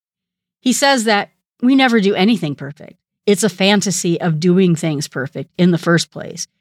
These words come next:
that if you have the perfect research, the perfect everything, you will do a great job. And then you try to set up your home so it's perfectly set up so that you can concentrate.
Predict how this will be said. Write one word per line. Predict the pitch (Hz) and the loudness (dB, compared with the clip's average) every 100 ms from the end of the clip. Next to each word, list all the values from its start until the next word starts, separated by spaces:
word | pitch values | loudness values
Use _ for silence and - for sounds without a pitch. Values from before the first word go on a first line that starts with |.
| _ | _
that | 175 170 | 0 0
if | 170 | 2
you | 175 | 2
have | 170 170 | 0 -2
the | 175 | -6
perfect | - 175 170 175 160 | -2 -2 0 -6 -2
research, | 156 156 160 156 151 - _ _ | -2 0 -2 -2 -2 -6 _ _
the | - | -8
perfect | 151 180 180 180 170 | -4 0 0 0 0
everything, | 160 160 165 165 | 0 -2 -4 -2
you | 190 | 2
will | 196 | 2
do | 170 175 | 4 2
a | 156 | 2
great | 160 156 - | 0 -2 -2
job. | 165 170 131 - 165 - _ _ _ | 0 0 0 -4 -10 -16 _ _ _
And | 175 196 | 2 4
then | 220 240 | 6 4
you | 214 | 2
try | - 185 | 0 0
to | 185 | 0
set | 170 180 175 | 0 2 4
up | 175 175 | 2 2
your | 185 | -4
home | - 175 170 165 170 | -2 2 4 4 2
so | 170 156 | -2 -6
it's | - | -8
perfectly | - - 185 202 175 196 190 | -12 -6 -4 -4 -2 -2 -2
set | 190 180 | -2 0
up | 170 170 | 0 0
so | 170 | -2
that | 165 - | -4 -2
you | 180 | -4
can | 180 | -4
concentrate. | 170 165 160 165 156 170 160 160 160 | -2 0 0 -2 -6 -4 -2 0 -2